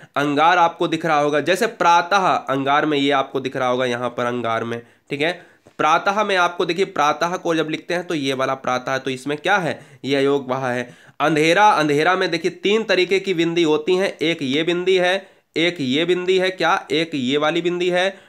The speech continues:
और एक जो है ये वाली बिंदी है। तो इसमें देखो एक ये बिंदी है, एक ये बिंदी है और एक अंधेरे में ये वाली बिंदी है।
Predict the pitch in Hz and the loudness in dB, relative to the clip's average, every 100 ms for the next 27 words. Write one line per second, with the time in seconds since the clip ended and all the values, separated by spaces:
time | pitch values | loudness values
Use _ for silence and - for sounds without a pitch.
0 | _ - 156 165 - 156 170 156 139 139 | _ -2 0 0 -2 -2 -2 0 0 2
1 | 170 202 - - 135 139 120 117 123 123 | 0 -2 -10 -10 -2 0 0 -2 -2 -4
2 | 120 131 127 127 - _ - - 147 185 | -4 -4 -4 -8 -18 _ -6 -4 -2 0
3 | 190 185 185 - 160 160 135 165 175 180 | 0 0 -2 0 -2 0 -2 0 0 2
4 | 185 180 190 - 143 143 135 156 175 175 | 0 2 -2 -2 -4 -4 -4 -2 -2 -2
5 | 180 185 175 - 151 156 123 127 120 127 | 0 0 0 0 -2 -2 -4 -2 -2 -2
6 | 180 147 113 110 117 120 117 123 127 123 | -2 -2 -2 -4 -4 -6 -6 -8 -8 -14